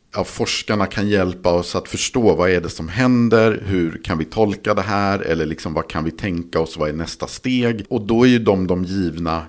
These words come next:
experterna. Och de kommer ju då också in med sitt fackspråk som ju då tar steget över och blir allmänspråk.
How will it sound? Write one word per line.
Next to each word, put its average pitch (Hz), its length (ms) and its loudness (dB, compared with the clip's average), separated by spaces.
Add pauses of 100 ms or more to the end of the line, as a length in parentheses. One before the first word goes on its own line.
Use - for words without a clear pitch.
experterna. - 880 -6 (160)
Och 110 120 0
de 110 240 4
kommer 117 360 2
ju 147 100 2
då 78 220 2
också - 340 -4
in 123 560 2
med 98 200 -2
sitt - 300 -4
fackspråk - 720 -4
som 92 160 -2
ju 90 60 0
då 78 280 0 (120)
tar - 180 -6
steget 95 760 0
över 107 440 2
och 73 80 0
blir 85 600 -2
allmänspråk. 67 920 -4